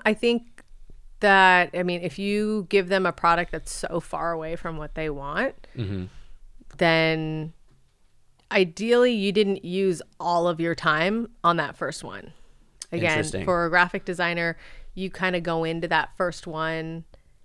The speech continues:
Speaker 1: and, and it's typically how I work is when I s-, give it to the person, 'cause I know they're not gonna be happy with the first product. There's gonna be some changes.
Speaker 2: Okay.
Speaker 1: Is it's, it's a l-, it's a little rough,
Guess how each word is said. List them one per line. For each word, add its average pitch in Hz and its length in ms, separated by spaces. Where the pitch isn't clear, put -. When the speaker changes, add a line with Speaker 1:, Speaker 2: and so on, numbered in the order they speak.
Speaker 1:
and, 170 300
and 202 200
it's - 540
typically 208 460
how 180 140
I 175 120
work 170 260
is 165 120
when 160 100
I 151 60
s-, - 200
give 175 160
it 196 100
to 220 60
the 214 100
person, 233 300
'cause 185 80
I 180 80
know 190 140
they're 190 100
not 175 160
gonna 170 120
be 160 80
happy 151 320
with 151 140
the 156 80
first - 340
product. 139 320
There's 175 140
gonna 202 140
be 202 80
some 220 180
changes. - 540
Speaker 2:
Okay. 95 260
Speaker 1:
Is 170 200
it's, 175 320
it's 190 160
a 196 40
l-, 190 300
it's 180 140
a 196 60
little 190 280
rough, 170 540